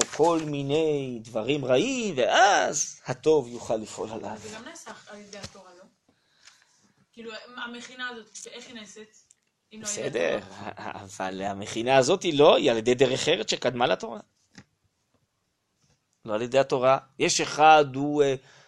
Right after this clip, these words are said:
Speaker 1: מכור לסמים. טוב, ניקח דוגמה קיצונה, קיצונית. איך אומרים? לא יודע איך אומרים. בסדר? הוא עכשיו לגמרי שקוע בתוך הנושא של סמים. צריך לעזור לו לעשות גמילה מסמים. זה לא, הוא ישר יתחיל ללמוד תורה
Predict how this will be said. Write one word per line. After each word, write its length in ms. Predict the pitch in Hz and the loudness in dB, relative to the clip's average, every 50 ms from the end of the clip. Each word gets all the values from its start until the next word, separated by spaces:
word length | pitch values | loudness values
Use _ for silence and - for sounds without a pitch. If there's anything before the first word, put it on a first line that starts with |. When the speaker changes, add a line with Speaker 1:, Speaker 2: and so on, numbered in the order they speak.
| _ - 131 | _ -6 -6
Speaker 1:
מכור 380 | 127 - - - 160 151 151 | -4 -4 0 0 2 2 4
לסמים. 480 | 147 135 - - 135 120 113 110 92 82 - | 2 2 2 2 -2 -2 -4 -6 -12 -12 -6
טוב, 260 | - 135 147 156 143 - - _ | 0 4 4 4 4 2 -6 _
ניקח 280 | - - - 147 131 123 | -16 -8 -4 -4 -4 -4
דוגמה 320 | 120 123 110 120 131 123 | -4 -8 -6 -2 -2 -2
קיצונה, 540 | - - 131 - - - 127 117 117 131 104 - - - _ _ _ _ _ _ _ _ _ - | -4 -4 -12 -8 -4 -4 -2 0 2 2 2 2 -2 -16 _ _ _ _ _ _ _ _ _ -14
קיצונית. 760 | - 131 - - - 127 110 110 120 104 95 - - - - _ _ _ - | -14 -14 -10 -8 -6 -6 -4 -4 -6 -10 -10 -14 -20 -20 -20 _ _ _ -20
איך 140 | - 139 - | -18 -14 -12
אומרים? 240 | 131 123 147 170 - - | -12 -10 -10 -12 -14 -12
לא 80 | - 107 | -10 -10
יודע 160 | 123 123 120 | -8 -8 -8
איך 100 | 110 - | -10 -12
אומרים. 180 | - - - - _ _ - - - - - - - - _ _ _ _ _ - - - - - | -14 -18 -20 -20 _ _ -20 -20 -20 -20 -20 -20 -20 -20 _ _ _ _ _ -20 -20 -20 -20 -16
בסדר? 460 | - - - 180 226 240 277 269 - - | -6 2 4 4 6 8 6 6 4 2
הוא 100 | 170 202 | 0 0
עכשיו 260 | - - - 269 285 | 0 2 4 4 4
לגמרי 340 | 285 285 240 277 302 - 247 | 4 2 0 -2 -2 -2 -2
שקוע 340 | - - 226 - - 311 277 | -2 -4 -2 4 8 8 10
בתוך 320 | 247 233 233 - 240 233 | 10 8 4 2 2 2
הנושא 300 | 233 226 220 214 214 220 | 2 0 0 -2 -2 -2
של 200 | 214 - 226 220 | -2 -2 -2 0
סמים. 580 | 202 - - 180 262 320 392 453 320 214 147 - | 2 4 4 4 6 4 2 2 2 0 -2 -6
צריך 220 | - - - 165 | -6 -6 -4 0
לעזור 320 | 156 147 139 135 151 175 | 2 2 4 4 2 0
לו 100 | 180 175 | 0 -2
לעשות 280 | 170 170 151 180 180 160 | -2 -4 -4 -4 -6 -6
גמילה 320 | 151 156 165 160 165 170 | -4 -2 4 8 8 8
מסמים. 560 | 170 175 165 - 185 165 151 143 123 110 85 67 - - _ _ _ _ _ _ _ _ _ _ _ - | 8 8 2 0 0 2 2 0 -2 -2 -6 -14 -20 -20 _ _ _ _ _ _ _ _ _ _ _ -18
זה 100 | - 95 | -8 0
לא, 120 | 107 156 | 4 6
הוא 160 | 196 185 156 147 | 6 6 6 4
ישר 380 | 147 147 - - 240 208 - | 2 4 6 6 6 6 6
יתחיל 200 | 151 - - 285 | 2 6 6 6
ללמוד 160 | - - 226 | 8 8 8
תורה 260 | 226 240 233 254 320 | 8 10 12 12 12